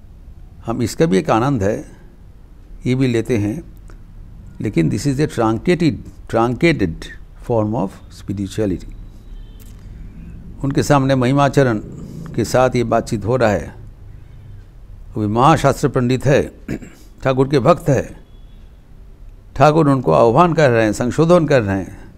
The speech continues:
तुम्हारा दृष्टिभंगी बदलना जरूरी है, और आगे जाना पड़ेगा, और आगे बढ़ना पड़ेगा। और उसका इंगित हमारे शास्त्र में है,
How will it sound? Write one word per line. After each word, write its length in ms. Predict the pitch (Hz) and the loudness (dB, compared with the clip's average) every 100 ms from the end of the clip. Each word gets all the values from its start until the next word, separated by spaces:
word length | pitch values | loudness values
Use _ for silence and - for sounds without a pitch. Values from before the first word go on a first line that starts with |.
| - | -6
तुम्हारा 260 | 117 117 | -2 -2
दृष्टिभंगी 580 | 107 117 - 113 110 110 | -2 -4 -4 -2 0 0
बदलना 360 | 107 107 107 107 | 0 -2 -2 -2
जरूरी 340 | 127 139 160 | 0 0 2
है, 300 | 123 98 - - - - - - - - - - - - - - - - - - - - - - | 2 0 -4 -18 -20 -20 -20 -20 -20 -20 -20 -20 -20 -20 -20 -20 -20 -20 -20 -18 -20 -20 -12 2
और 220 | 131 151 | 4 6
आगे 220 | 135 139 | 6 6
जाना 240 | 123 120 110 | 4 2 0
पड़ेगा, 500 | 110 95 95 - - - - - - - - - - - - - - - - - | 2 0 0 -6 -16 -20 -20 -20 -20 -20 -20 -20 -20 -20 -20 -20 -20 -20 -6 2
और 180 | 151 | 6
आगे 180 | 147 139 | 6 6
बढ़ना 280 | 117 113 110 | 2 2 0
पड़ेगा। 400 | 101 98 92 90 - - - - - - - - - - - - - - - - - - - - - - | 2 2 0 -2 -10 -20 -20 -20 -20 -20 -20 -20 -20 -20 -20 -20 -20 -20 -20 -20 -20 -20 -20 -20 -16 2
और 160 | 147 156 | 2 4
उसका 280 | - - | 0 2
इंगित 460 | 143 135 160 156 - - - - - - - - - - - | 2 4 2 0 -2 -16 -18 -20 -20 -20 -20 -20 -20 -20 -10
हमारे 320 | 107 107 120 | -4 -2 -2
शास्त्र 400 | 117 - - - | -2 -4 -4 -2
में 140 | 180 180 | 0 0
है, 300 | 104 80 | 0 -4